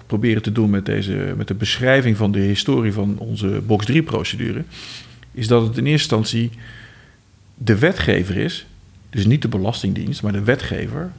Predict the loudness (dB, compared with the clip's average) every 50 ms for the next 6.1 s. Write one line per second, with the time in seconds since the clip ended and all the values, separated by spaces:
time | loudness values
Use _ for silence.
0 | -18 -16 -16 -8 0 2 4 4 4 4 4 4 2 0 -2 -4 -10 -14 -18 -20
1 | -20 -20 -20 -20 -20 -20 -20 -20 -20 -20 -12 -2 0 2 4 6 6 4 4 2
2 | -2 -6 -14 -14 -18 -18 -18 -18 -18 -18 -20 -20 -20 -20 -20 _ _ -14 -8 -4
3 | -2 -2 0 0 -2 -2 -4 -6 -10 -10 -10 -10 -8 -8 -10 -14 -8 0 4 4
4 | 4 6 4 2 0 0 -2 0 2 2 2 2 0 0 -2 -2 -4 -2 -2 0
5 | 0 0 0 0 0 -2 -2 -2 -2 -2 -2 0 2 2 2 0 0 -2 -4 -4
6 | -6 -6